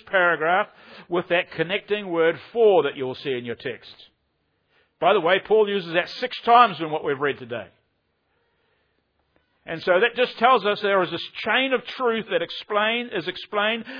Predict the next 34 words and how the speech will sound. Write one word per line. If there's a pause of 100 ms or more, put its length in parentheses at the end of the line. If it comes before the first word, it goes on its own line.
(120)
by
one
part
building
upon
another,
okay? (1600)
And
so
what
is
Paul
doing
here? (720)
Okay,
just (280)
bigger
context.
Remember
in
chapter
nine, (2000)
we
learnt
there
of
God's (100)
sovereign
grace
in
electing
sinners
to
salvation.